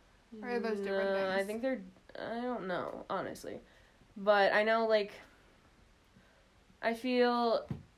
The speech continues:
Speaker 2: that we should have the natural hallucinogens, where it's, like, the teas, you know, the shit
Speaker 1: Yeah,
Speaker 2: that, like, you can drink.
Speaker 1: ayahuasca and
Speaker 2: Yeah, like, all that
Speaker 1: all that
Speaker 2: fun
Speaker 1: shit.
Speaker 2: stuff. And just less of the synthetic,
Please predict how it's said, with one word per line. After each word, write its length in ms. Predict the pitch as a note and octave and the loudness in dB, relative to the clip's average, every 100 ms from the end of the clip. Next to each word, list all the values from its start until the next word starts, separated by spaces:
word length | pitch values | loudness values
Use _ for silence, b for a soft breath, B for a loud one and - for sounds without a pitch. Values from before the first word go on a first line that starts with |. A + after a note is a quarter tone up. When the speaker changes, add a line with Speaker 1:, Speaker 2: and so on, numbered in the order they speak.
| - | -16
Speaker 2:
that 320 | G#3 G#3+ G#3 | 2 6 6
we 80 | G3+ | 4
should 160 | G3+ G3+ | 0 2
have 260 | G3 F#3 F3+ | 2 2 -2
the 100 | F3 | -2
natural 560 | D#3 E3 G#3+ - C4+ | 2 2 0 0 2
hallucinogens, 1160 | C4 B3 A#3+ A#3+ A#3 A3 A3 A3 G#3+ A3 G#3+ - b b b - | 2 0 -2 -4 -6 0 4 4 2 -2 -8 -14 b b b -4
where 140 | G#3 | 0
it's, 140 | F#3+ G#3+ | 0 0
like, 160 | G3+ | -2
the 100 | G3 | -2
teas, 560 | F#3+ - G3 F#3+ G3 F#3+ | -4 -6 -6 -4 -4 -4
you 100 | G#3 | -4
know, 260 | G#3 G#3 G3+ | 0 0 -2
the 160 | F#3+ | -4
shit 140 | F3+ B3+ | -4 2
Speaker 1:
Yeah, 160 | B3+ | 4
Speaker 2:
that, 160 | G#3 D#3+ | 4 2
like, 180 | F#3 F#3 | 0 0
you 80 | |
can 240 | F3+ B3 B3 | 4 6 6
drink. 100 | A3+ | 6
Speaker 1:
ayahuasca 720 | A3 A#3+ A#3+ - G3 F3+ E3 E3 | 6 6 2 -6 -6 -4 -6 -10
and 320 | D#3+ E3+ F3+ - - | -12 -14 -16 -14 -6
Speaker 2:
Yeah, 240 | A3 G#3+ G3 | 4 6 8
like, 160 | F#3+ | 6
all 140 | F#3 F#3+ | 6 4
that 160 | F#3 | 4
Speaker 1:
all 60 | A3+ | 4
that 120 | F#3 | 2
Speaker 2:
fun 80 | F#3 | 0
Speaker 1:
shit. 100 | F#3+ | 0
Speaker 2:
stuff. 360 | G3 G3 G3 - b b b b b - - - | 4 4 4 -4 b b b b b -20 -6 0
And 520 | G#3+ G3 G3 F#3+ F#3+ - B B B B | 2 4 4 2 -4 -12 B B B B
just 240 | A#3+ A3+ | -4 -2
less 420 | G#3+ G3+ G3+ G#3+ B3+ | 2 4 6 4 0
of 120 | A#3 | -2
the 120 | A#3 | -2
synthetic, 920 | A3 - G3+ G3 F#3+ E3+ F3+ F3 F3 | -2 -4 -2 0 4 4 6 2 0